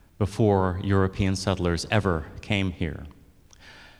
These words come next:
And it inspired me. I've sent her an email. I want to be in conversation with this person. Coming home to be introduced to someone like that, I'm like, "Wow, I didn't know you were in my home,"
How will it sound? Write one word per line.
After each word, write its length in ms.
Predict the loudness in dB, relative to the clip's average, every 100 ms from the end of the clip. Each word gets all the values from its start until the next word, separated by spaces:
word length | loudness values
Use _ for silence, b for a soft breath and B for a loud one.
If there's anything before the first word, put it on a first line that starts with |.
| b b b b b _ -8 6
And 160 | 8
it 100 | 10
inspired 500 | 8 6 8 10 10
me. 120 | 8 6
I've 100 | 6
sent 180 | 6 6
her 120 | 4
an 160 | 6
email. 420 | 4 4 4 2 4
I 140 | 6
want 220 | 6 4
to 80 | 4
be 180 | 6 6
in 140 | 4
conversation 960 | 2 2 4 4 4 4 4 4 2 2
with 180 | 0 -2
this 220 | -4 -4
person. 580 | -2 -2 -2 -6 -8 -4
Coming 360 | 4 6 6
home 540 | 4 6 6 6 4 0 B B
to 100 | 2
be 240 | 4 6
introduced 680 | 6 4 4 6 8 6 4
to 100 | 0
someone 340 | 2 4 4 4
like 160 | 2
that, 100 | 0 -6
I'm 80 |
like, 200 | -6 -4 0
"Wow, 300 | 2 2 4
I 80 | 6
didn't 240 | 6 6
know 360 | 10 12 12 12
you 180 | 8
were 140 | 6 4
in 180 | 2 2
my 220 | 2 2
home," 460 | 2 2 0 -6